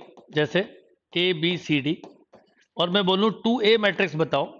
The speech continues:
तो आप सारे एलिमेंट में मल्टीप्लाई करते हैं और सारे एलिमेंट से ही कॉमन लिया जाता है। ये दूसरा डिस्ट-, डिफरेंस है। तो और डिटरमिनेंट के number of row हमेशा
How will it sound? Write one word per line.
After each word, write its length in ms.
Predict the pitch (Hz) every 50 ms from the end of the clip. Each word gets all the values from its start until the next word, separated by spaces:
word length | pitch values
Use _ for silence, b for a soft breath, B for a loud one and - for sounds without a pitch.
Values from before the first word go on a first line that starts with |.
| _ _ -
तो 60 | 165
आप 240 | 156 160 180 175 - -
सारे 380 | - - 175 175 208 233 247
एलिमेंट 460 | 226 202 185 185 175 170 170 156 143 -
में 80 | 202 214
मल्टीप्लाई 680 | 190 160 151 135 - 151 143 139 - 143 143 147 147
करते 340 | 147 - 131 120 - - 170
हैं 80 | 190
और 80 | 220 196
सारे 380 | - - 160 151 160 165 180 175
एलिमेंट 380 | 160 156 160 151 151 151 143 -
से 120 | - 156
ही 100 | 175 214 214 -
कॉमन 300 | - 156 143 143 156 165
लिया 340 | 165 147 143 139 143 143 147 139
जाता 400 | 117 123 107 107 - - 117 117
है। 120 | 110 139 180 _ _ _ _ _ _ b b b b b b b b -
ये 120 | 165 185
दूसरा 380 | 165 156 165 151 - 151 165 151
डिस्ट-, 380 | 135 135 - - - - 190 - _ _ -
डिफरेंस 380 | 131 123 - - 127 113 - -
है। 60 | 123 - _ _ _ _ _ _ _ _ _ _ _ _ _ _ _ _ _ _ _ _ _ _ _ _ _ _ _ _ _ _ _ _ _ _ _ _ _ _ _ _ _ _ _ _ _ _ _ _ _ _ _ _ - -
तो 80 | 202 208 - - - - 214
और 240 | 247 247 262 226 - - - - - _ _ _ _ _ _ - - 139
डिटरमिनेंट 720 | 127 165 170 - 240 226 220 233 226 233 233 226 220 226
के 120 | 233 240 240
number 380 | 214 196 185 185 190 185 214 214
of 220 | 214 208 196 156 160
row 220 | 175 185 214 214 147
हमेशा 520 | 143 170 180 202 226 226 202 - 190 156